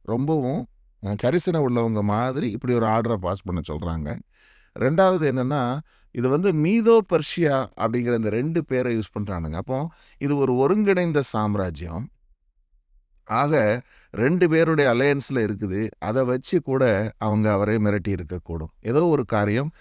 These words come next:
ராஜா எந்த கொஸ்டினும் கேட்கல, ஆர்டர் போட்டார். அதே நேரத்துல பாருங்க, தானியேலோவென்றால் அந்த பத்திரத்துக்கு கையெழுத்து வைக்கப்பட்டதென்று அறிந்த போதும்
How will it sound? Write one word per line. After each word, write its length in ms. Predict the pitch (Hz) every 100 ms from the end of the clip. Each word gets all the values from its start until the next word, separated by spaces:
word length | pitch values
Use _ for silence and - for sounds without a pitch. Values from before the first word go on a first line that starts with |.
| - - _
ராஜா 360 | - 101 120 127
எந்த 580 | 113 101 113 135 139 98
கொஸ்டினும் 420 | - 110 107 113 104
கேட்கல, 440 | 98 101 87 95 -
ஆர்டர் 360 | - 104 113 101
போட்டார். 380 | 95 90 80 - _ _ _ _ _ _ _ _ _ _ _ _ _
அதே 220 | - 117
நேரத்துல 360 | 127 110 95 101
பாருங்க, 480 | 92 90 82 95 110 - 101
தானியேலோவென்றால் 1300 | 104 127 151 156 143 127 120 101 90 - 107 90 85 -
அந்த 360 | - 110 110 101
பத்திரத்துக்கு 760 | 107 110 - 175 156 156 151 131
கையெழுத்து 580 | 110 127 143 143 -
வைக்கப்பட்டதென்று 960 | 113 104 - 117 - 101 120 113 113 120 -
அறிந்த 580 | - 98 120 139 135 127
போதும் 680 | 98 92 82 87 98 90